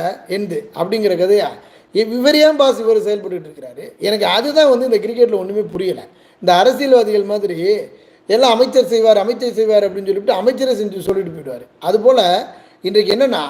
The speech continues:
மாப்பிள்ளை இவர் தான், ஆனா போட்டிருக்க சட்டை எந்து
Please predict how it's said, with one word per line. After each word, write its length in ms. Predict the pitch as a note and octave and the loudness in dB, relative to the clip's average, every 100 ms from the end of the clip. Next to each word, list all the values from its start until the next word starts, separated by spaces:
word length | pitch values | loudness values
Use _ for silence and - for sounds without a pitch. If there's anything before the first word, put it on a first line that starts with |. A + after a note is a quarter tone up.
| F3 - _ _ _ - | -10 -14 _ _ _ -6
மாப்பிள்ளை 440 | F#3 C4+ D4 C4 | 0 0 4 4
இவர் 180 | B3+ B3 | 4 2
தான், 120 | C4+ | 2
ஆனா 260 | B3 B3 A#3+ | -2 -2 0
போட்டிருக்க 280 | B3+ B3+ A#3 | 0 0 -4
சட்டை 300 | G#3+ - G3 C#3+ - _ - | -6 -6 -6 -8 -14 _ -6
எந்து 500 | F3+ F#3+ G#3 F#3+ | -2 -2 0 0